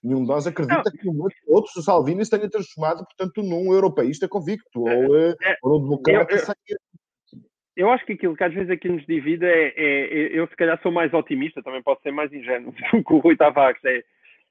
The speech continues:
Speaker 2: eu, eu uma vez dizia isso a propósito de Ventura. Ao Ventura falta sempre um Mein Kampf, falta um Mein Kampf. Ou seja,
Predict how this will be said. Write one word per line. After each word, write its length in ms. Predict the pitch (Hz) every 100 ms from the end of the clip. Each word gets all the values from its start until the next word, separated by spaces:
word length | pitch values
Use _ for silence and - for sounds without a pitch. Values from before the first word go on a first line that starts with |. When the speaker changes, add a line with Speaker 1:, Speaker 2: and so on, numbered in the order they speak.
| _
Speaker 2:
eu, 200 | 160 165
eu 100 | 180
uma 140 | 190 185
vez 180 | 202 170
dizia 360 | 180 175 185
isso 120 | 180
a 40 | 175
propósito 460 | - 170 160 160
de 60 | 135
Ventura. 480 | 156 139 127 117 117
Ao 200 | 156 180
Ventura 380 | 180 190 202 208
falta 400 | 208 196 180 196 -
sempre 240 | 208 208
um 60 | 202
Mein 220 | 202 202 -
Kampf, 260 | 202 175 - - -
falta 220 | 220 220
um 40 | 214
Mein 200 | 208 202
Kampf. 200 | 226 156 _ _ _ _ _ _ _ -
Ou 120 | 151
seja, 420 | - 143 127 123